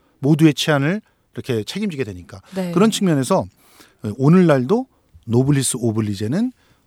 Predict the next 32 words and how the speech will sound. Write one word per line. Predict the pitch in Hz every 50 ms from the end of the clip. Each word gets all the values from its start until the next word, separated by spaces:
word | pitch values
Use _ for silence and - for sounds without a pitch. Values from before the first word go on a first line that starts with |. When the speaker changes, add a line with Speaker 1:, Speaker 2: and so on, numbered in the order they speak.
| _
Speaker 1:
어떻게 | - 101 98 107 - - 113
보면 | 104 104 104 113 131 123
기본적인 | - - - 123 120 135 139 135 123 123 120 117 156 180 196 202 196 _ _ _ _
사회 | - - - 170 160
지도층의 | 131 117 113 117 110 - - - 120 123 135
덕목이다. | - - 101 104 107 110 113 101 95 - 101 90 - _ _ _ _
이렇게 | - 110 101 -
볼 | 110 98
수 | - -
있습니다. | 104 - - - - - - _ _ _ _ _ _ _
Speaker 2:
네, | - 185 165 - _ _ _ - - _
그 | - - - 254 254 254 254 254 247 233
이 | - - 262 277 285 285 277
노블리스 | 214 233 247 262 320 320 302 - - 285
오블리제를 | 247 214 214 226 220 208 214 214 208
가장 | - - - - 214 214 208 208 196 185 175 165 160
잘 | - - - 202 208 196 190
보여주고 | - - 226 247 262 262 226 226 - 196
있는 | 175 170 170 170
사례가 | - - 269 277 269 254 233 214 196 190 180
최근에 | - - 240 226 220 208
나오고 | 165 151 156 170 180 214 208
있는데 | 185 170 160 160 160 160
전 | - 123 - 202 220
Speaker 1:
예. | 240
Speaker 2:
세계가 | 285 294 - 254 220 214 202
코로나 | - - 349 381 392 370 339 302 254
일구로 | 220 190 - 180
신음하고 | 180 - - - 320 349 349 302 254 220
있지 | 190 - -
않습니까? | 170 165 160 - 185 175 165 123
Speaker 1:
예. | 123 98